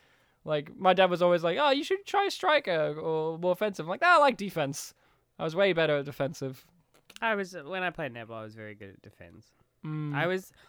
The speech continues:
Speaker 2: I was the wings. I was an interchangeable
Speaker 1: Yeah.
Speaker 2: wing attacker, wing
Speaker 1: Wings,
Speaker 2: defense. And
Speaker 1: wings
Speaker 2: people
Speaker 1: and
Speaker 2: were always
Speaker 1: defense,
Speaker 2: like, "Oh,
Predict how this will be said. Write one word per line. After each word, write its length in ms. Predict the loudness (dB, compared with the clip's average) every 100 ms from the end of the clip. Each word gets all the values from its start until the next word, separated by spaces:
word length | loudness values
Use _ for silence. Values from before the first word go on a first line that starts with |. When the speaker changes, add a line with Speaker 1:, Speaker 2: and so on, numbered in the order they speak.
| -4
Speaker 2:
I 140 | 0 2
was 200 | 2 0
the 140 | -4
wings. 440 | -2 -4 -4 -4 -4
I 60 |
was 120 | -4
an 100 | -4
interchangeable 540 | -6 -8 -8 -6 -2 0
Speaker 1:
Yeah. 160 | -2
Speaker 2:
wing 140 | -4 -8
attacker, 360 | -10 -10 -8
wing 160 | -8 -2
Speaker 1:
Wings, 220 | -2 0
Speaker 2:
defense. 240 | -2 -4 -4
And 80 |
Speaker 1:
wings 220 | -2 0 0
Speaker 2:
people 20 |
Speaker 1:
and 140 | 2
Speaker 2:
were 60 | 2
always 120 | 2
Speaker 1:
defense, 260 | 0 -2
Speaker 2:
like, 100 |
"Oh, 40 | -2